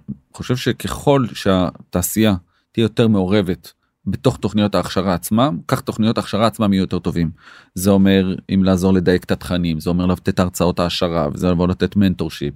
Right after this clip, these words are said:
וזה לבוא, אה, לקלוט עובדים, זה לבוא ללוות ב-, ב-,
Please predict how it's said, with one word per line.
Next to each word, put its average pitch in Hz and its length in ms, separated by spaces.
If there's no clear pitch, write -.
וזה 85 300
לבוא, 92 340
אה, 92 480
לקלוט 95 560
עובדים, 82 240
זה 82 140
לבוא 87 240
ללוות 92 400
ב-, 92 140
ב-, 90 300